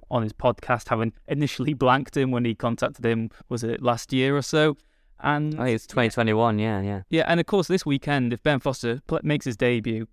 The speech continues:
Speaker 1: does a matchday vlog, there's instant access to Rob and Ryan, who are, who have both confirmed they're over this weekend for the York game and the, the women's match against Connah's Quay on Sunday, which again is covered in our usual podcast you can go back and listen to. This is just a bonus, shorter podcast today to,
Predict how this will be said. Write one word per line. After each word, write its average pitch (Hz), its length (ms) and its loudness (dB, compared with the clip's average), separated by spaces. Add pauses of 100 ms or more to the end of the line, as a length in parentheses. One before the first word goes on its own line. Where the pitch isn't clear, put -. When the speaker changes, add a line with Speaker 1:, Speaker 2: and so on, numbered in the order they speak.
(140)
Speaker 1:
does 151 140 2
a 135 40 2
matchday 120 420 0
vlog, 113 360 2 (280)
there's 123 220 0
instant 139 400 0
access - 380 -2
to 120 120 -4
Rob 117 220 4
and 113 140 0
Ryan, 113 400 2
who 117 200 0
are, 110 240 0
who 123 160 0
have 110 100 -4
both 117 200 2
confirmed 110 360 0
they're 110 140 2
over 117 240 0
this 110 180 -4
weekend 113 300 0
for - 60 -8
the 110 80 -2
York 113 400 0
game 110 280 0
and 110 160 0
the, 107 180 -2
the 123 120 -2
women's 113 300 -2
match 117 180 0
against - 220 -8
Connah's 117 280 -2
Quay 113 360 -2 (280)
on 117 200 2
Sunday, 120 480 2
which 139 200 -6
again 120 240 0
is 123 80 -2
covered 117 360 -4 (400)
in 123 100 2
our 107 240 2 (180)
usual 127 360 2
podcast 117 480 0
you 110 80 -2
can 120 80 0
go 113 120 0
back 104 220 -2
and 117 100 -2
listen 113 240 -4
to. 120 160 -4
This 117 140 -6
is 110 100 -4
just 113 160 -2
a 113 60 -2
bonus, 110 480 0 (300)
shorter 113 400 0
podcast 110 480 -2
today 107 280 -2
to, - 200 -10